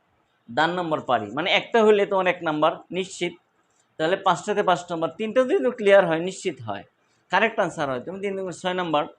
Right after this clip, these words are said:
দুইটা হলে চার নাম্বার, এভাবে পাবা। এই জন্য প্রথমেই তোমার যেটা তুমি নিশ্চিত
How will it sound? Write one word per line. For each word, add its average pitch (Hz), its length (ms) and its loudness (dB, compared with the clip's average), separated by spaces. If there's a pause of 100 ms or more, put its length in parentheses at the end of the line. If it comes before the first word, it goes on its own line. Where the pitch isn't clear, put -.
(480)
দুইটা 185 300 4
হলে 175 140 2
চার 180 300 0
নাম্বার, 151 240 2 (320)
এভাবে 160 320 2
পাবা। 143 300 0 (360)
এই 123 160 -8
জন্য 202 160 -2
প্রথমেই 185 560 0 (420)
তোমার 170 260 0
যেটা 180 320 -4
তুমি 165 140 -6
নিশ্চিত 180 440 -10